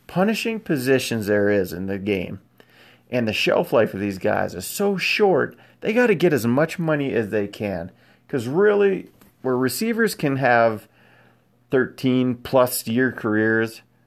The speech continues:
a running back isn't gonna see that because their bodies simply cannot keep up to that.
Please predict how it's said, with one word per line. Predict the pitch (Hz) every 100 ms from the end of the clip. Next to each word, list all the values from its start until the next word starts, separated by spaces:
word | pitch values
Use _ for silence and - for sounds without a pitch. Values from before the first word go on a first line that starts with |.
| _ _
a | 135
running | 170 190 170
back | 117 113 107
isn't | 104 90 78
gonna | 71
see | - - 95
that | - - - -
because | 123 160 160
their | 185
bodies | 139 127 110 90
simply | - - 175 170 139
cannot | 131 123 107 98 92 -
keep | 95 -
up | -
to | -
that. | - 64 -